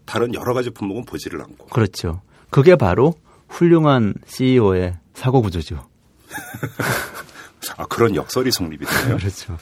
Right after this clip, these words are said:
Speaker 2: 저는
Speaker 1: 오.
Speaker 2: 잘 이해가 됩니다.
Speaker 1: 아, 그렇게 설명을 듣고 보니까 이해가 되는데 설명을 듣고 나서 종합 정리를 해보니까 이 발상은 상당히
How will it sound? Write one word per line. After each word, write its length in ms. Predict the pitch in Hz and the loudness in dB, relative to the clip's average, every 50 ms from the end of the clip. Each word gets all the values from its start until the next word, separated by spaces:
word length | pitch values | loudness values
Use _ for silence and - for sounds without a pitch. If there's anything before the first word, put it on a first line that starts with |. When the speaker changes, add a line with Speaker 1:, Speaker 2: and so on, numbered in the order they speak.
| - _ | -14 _
Speaker 2:
저는 720 | - 139 131 143 147 151 151 76 76 73 76 76 73 73 | -4 0 2 2 4 2 2 0 -2 -4 -6 -8 -10 -12
Speaker 1:
오. 40 | - | -12
Speaker 2:
잘 240 | - - 101 123 117 | -6 0 0 2 2
이해가 260 | 101 98 98 98 90 | 2 2 2 0 -2
됩니다. 380 | 85 82 80 80 76 73 80 80 - - - - - - - | -2 -4 -6 -6 -8 -8 -10 -10 -8 -8 -8 -6 -8 -8 -6
Speaker 1:
아, 280 | 85 82 87 85 85 82 - | -4 -4 -2 -2 -4 -6 -6
그렇게 240 | - 147 151 - 165 | -6 -6 -6 -4 -4
설명을 440 | 151 - 180 170 175 170 165 160 151 | -4 -4 -6 -4 -4 -2 -2 -2 -2
듣고 240 | - 117 - 123 117 | -4 -2 -2 -2 -2
보니까 400 | 107 110 104 92 - 101 95 98 | -2 -4 -4 -4 -2 0 0 0
이해가 380 | 87 80 87 117 139 135 131 113 | -2 -2 0 0 2 2 2 -2
되는데 560 | - - 87 85 80 73 90 90 73 62 60 - _ _ _ _ _ _ _ _ _ | -2 -6 -8 -8 -6 -2 0 -2 -2 -2 -6 -16 _ _ _ _ _ _ _ _ _
설명을 400 | - - 170 180 190 196 185 175 | -8 -6 -4 -2 -2 -2 -2 -2
듣고 220 | 151 190 - - 135 | -4 -4 -4 -4 -4
나서 340 | 131 120 110 127 120 117 110 | -4 -4 -4 -2 -4 -4 -4
종합 280 | - 104 110 143 147 | -4 -4 -4 -4 -2
정리를 320 | - 151 139 135 123 120 110 | -2 -4 -4 -2 -4 -6 -6
해보니까 600 | 107 101 101 98 98 95 - 113 113 113 110 95 | -6 -6 -6 -6 -8 -8 -8 -6 -6 -4 -4 -4
이 100 | 95 98 | -6 -8
발상은 440 | - - - 98 - - 127 131 131 | -8 -10 -10 -8 -6 -6 -6 -6 -6
상당히 300 | 135 - 139 135 135 | -8 -8 -8 -8 -8